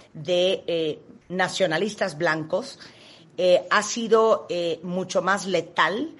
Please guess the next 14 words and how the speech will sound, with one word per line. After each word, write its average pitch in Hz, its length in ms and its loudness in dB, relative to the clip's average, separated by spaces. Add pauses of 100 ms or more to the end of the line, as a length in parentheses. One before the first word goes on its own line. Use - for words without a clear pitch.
(320)
en 170 100 -6
los 175 200 -2
últimos 175 480 -4
diez 175 260 -2
años 180 640 -4
que 160 140 -6
cualquier 170 500 -2
ataque 175 460 -4
posible 170 560 -4
de 156 100 0
Al 156 260 -6
Qaeda 151 680 -4
o 165 180 2
de 151 280 -2